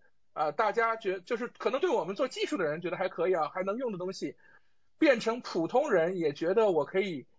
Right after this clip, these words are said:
通过对话式交流变得非常方便使用的这件事情，其实比Chat G P T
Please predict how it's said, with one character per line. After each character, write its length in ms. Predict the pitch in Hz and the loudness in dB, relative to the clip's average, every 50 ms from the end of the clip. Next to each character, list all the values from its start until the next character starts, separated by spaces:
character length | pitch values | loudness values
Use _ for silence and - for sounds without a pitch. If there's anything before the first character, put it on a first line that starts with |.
| _ _ _ _ _ - | _ _ _ _ _ -6
通 220 | - 240 247 247 | -4 -2 0 2
过 160 | 254 226 196 | 4 4 4
对 160 | - 262 233 | 4 2 4
话 160 | 220 240 214 190 | 4 4 2 2
式 160 | - 196 180 | 0 -4 -2
交 240 | - 226 226 233 233 | 0 2 2 4 2
流 160 | 175 160 165 | 2 0 0
变 200 | - 226 190 190 | 0 0 0 0
得 120 | 170 160 | -2 -2
非 120 | - 214 208 | 0 0 0
常 160 | 208 214 220 | 0 -2 -2
方 200 | - 240 247 240 | -4 -6 -4 -4
便 120 | 240 196 | -4 -4
使 220 | - - - - 113 | -4 -6 -8 -6 -4
用 300 | 135 190 254 285 226 190 | -2 0 0 0 0 -2
的 180 | 139 110 - - _ _ _ _ _ _ | -4 -4 -6 -10 _ _ _ _ _ _
这 220 | - - 381 339 240 | 0 2 4 4 4
件 220 | - 226 175 165 | 2 0 -2 -2
事 220 | - - - 208 185 | -4 -6 -6 -8 -6
情， 260 | - - 135 131 - | -8 -10 -12 -12 -12
其 280 | - - - - 208 233 | -12 -10 -6 -6 -6 -6
实 220 | - - 202 226 | -4 -4 -4 -4
比 140 | - 139 120 | -4 -4 -6
Chat 300 | - - 226 226 233 214 | -2 2 4 6 6 4
G 140 | 190 - 233 | 4 2 0
P 120 | 214 226 - | -2 -2 -2
T 320 | - - 302 - - | -2 -2 -2 -2 -2